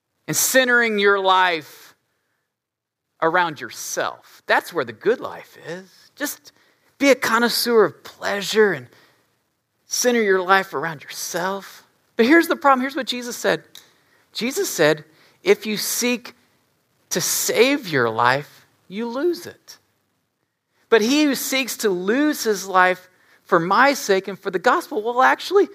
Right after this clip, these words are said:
save it." So Jesus, I mean, because here's the thing. Here, here's what I know.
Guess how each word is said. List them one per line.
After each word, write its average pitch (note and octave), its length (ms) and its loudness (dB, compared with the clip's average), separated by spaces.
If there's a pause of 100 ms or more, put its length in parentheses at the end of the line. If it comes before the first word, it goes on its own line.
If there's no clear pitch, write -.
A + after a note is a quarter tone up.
(120)
save G4+ 560 -2
it." - 180 -20 (2500)
So C4+ 180 2
Jesus, A4 480 0 (120)
I C4 60 2
mean, D4 100 0
because D4+ 220 0
here's G4+ 160 2
the F4 100 -6
thing. C#4+ 360 0 (200)
Here, D#4+ 140 4
here's F4+ 180 2
what D#4 120 4
I C#4+ 100 4
know. C#4+ 300 -2